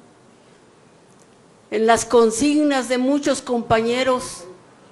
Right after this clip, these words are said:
que aún se siguen repitiendo,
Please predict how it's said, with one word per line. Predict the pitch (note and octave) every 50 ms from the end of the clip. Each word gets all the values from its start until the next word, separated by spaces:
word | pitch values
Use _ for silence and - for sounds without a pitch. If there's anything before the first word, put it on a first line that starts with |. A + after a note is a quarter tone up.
| - - - - - - - - - - - - - - - - - - - - - - - - - - - - - - - - - -
que | - G#3 G#3+
aún | G#3+ A3+ A#3 A#3+ A#3+ A#3
se | A#3 A#3 G3
siguen | - - G#3+ G3+ G#3+ G#3 G3
repitiendo, | F#3 F#3 F#3 - - F#3+ - G#3 G#3 G3+ G3 G3 F3+ E3+